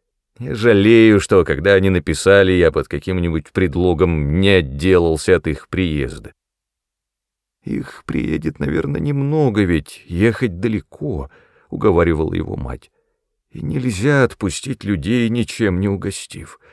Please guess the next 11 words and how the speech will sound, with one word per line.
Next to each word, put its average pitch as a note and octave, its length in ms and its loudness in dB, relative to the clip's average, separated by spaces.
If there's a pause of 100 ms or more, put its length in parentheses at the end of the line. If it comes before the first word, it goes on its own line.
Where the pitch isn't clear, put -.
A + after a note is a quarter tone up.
(260)
Это - 220 -8
было - 400 -8
бы - 120 -8
неприлично». - 880 -8 (1000)
«Ну C3+ 100 -4
хорошо, A#2+ 600 4
угости G2 460 0
их», D#2+ 480 -4 (560)
сдался D#2+ 680 0
он, A#2 320 2
и E2 240 -2